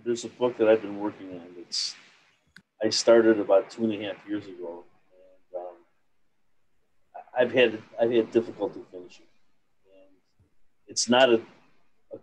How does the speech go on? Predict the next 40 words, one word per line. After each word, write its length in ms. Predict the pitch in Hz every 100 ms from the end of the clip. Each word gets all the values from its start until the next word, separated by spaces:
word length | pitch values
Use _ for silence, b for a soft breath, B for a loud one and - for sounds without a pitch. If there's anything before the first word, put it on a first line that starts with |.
| -
crime 300 | 120 113 113
thriller 260 | 113 104 98
by 180 | 92 95
any 260 | 95 90
means. 600 | 92 92 87 80 - - - 92
Um, 240 | 92 87 85 _ _ _ _ _ _ _ _ _
I, 60 | 113 113
I'll 100 | 117
give 160 | 113 120
you 60 |
a 20 |
little 120 | 117 110
synopsis. 600 | - 107 110 110 95 -
It's 140 | -
about 240 | - 107 101
five 320 | 120 123 120
little 160 | 120
boys 680 | 113 107 113 104 95 92 -
who 100 | 107
grow 460 | 98 107 104 104 104
up 80 | - - - - _ _ _ -
in 60 |
a 60 | 101
suburb 540 | - 131 127 107 98 95 - _ _
who, 360 | 110 110 107 104
uh, 300 | 101 101 98 -
are 80 | 98 -
from 160 | 113
abused 400 | 95 104 117 113
families. 300 | - 123 117 - - - _ _ _ _ _ _ _ 104
And, 300 | 107 107 104 101
um, 260 | 101 101 101 - - _ _ -
these 160 | 113 110
abused 400 | 98 110 104 -
families 540 | 113 117 117 104 101
and 140 | 101 95
their 140 | 98
abused 380 | 95 104 104 -
fathers 540 | 117 117 117 101 92
have, 80 | 101